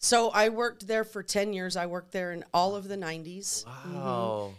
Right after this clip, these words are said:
Speaker 1: And then I just recently went back about three months ago.
Speaker 2: Three months ago. That's cool. So
Speaker 1: Yeah.
Speaker 2: you're going back full circle.
Speaker 1: I am.
Speaker 2: That's
Speaker 1: I
Speaker 2: re-,
Speaker 1: am.
Speaker 2: that's really neat. And Green Hall is historic. So if you've never been to Green in general,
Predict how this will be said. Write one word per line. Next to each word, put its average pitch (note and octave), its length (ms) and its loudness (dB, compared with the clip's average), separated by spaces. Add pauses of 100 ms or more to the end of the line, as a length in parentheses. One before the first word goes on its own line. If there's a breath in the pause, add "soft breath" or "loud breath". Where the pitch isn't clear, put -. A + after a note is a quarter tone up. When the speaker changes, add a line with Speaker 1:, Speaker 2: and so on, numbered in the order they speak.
Speaker 1:
And G3 160 -2
then G3+ 80 2
I G3 100 0
just G3 340 -4
recently G3 500 -2
went F3+ 220 0
back F#3 320 0
about D3+ 480 -6
three E3 160 -6
months E3 300 -4
ago. - 260 -10
Speaker 2:
Three B2+ 180 -4
months C3 240 -6
ago. C3 140 -4
That's D#3+ 200 -2
cool. G3 200 0
So E3 100 -2
Speaker 1:
Yeah. D#3+ 60 2
Speaker 2:
you're D#3 100 0
going D#3 240 0
back D3 220 0
full D3 200 -6
circle. C3 600 -2
Speaker 1:
I F3+ 140 2
am. F3+ 340 -4
Speaker 2:
That's B2 180 0
Speaker 1:
I C3+ 40 0
Speaker 2:
re-, C3 100 -2
Speaker 1:
am. - 120 -2
Speaker 2:
that's B2+ 160 0
really B2+ 220 -2
neat. B2+ 220 -2
And C#3 100 -4
Green F#3 180 -4
Hall F#3+ 220 8
is D3+ 100 4
historic. A2+ 540 0
So - 60 -6
if A2 80 -8
you've B2 100 -6
never C3+ 180 -2
been C3 460 -4
to B2+ 120 -6
Green B2+ 220 -8
in B2 140 -6
general, A2+ 460 -2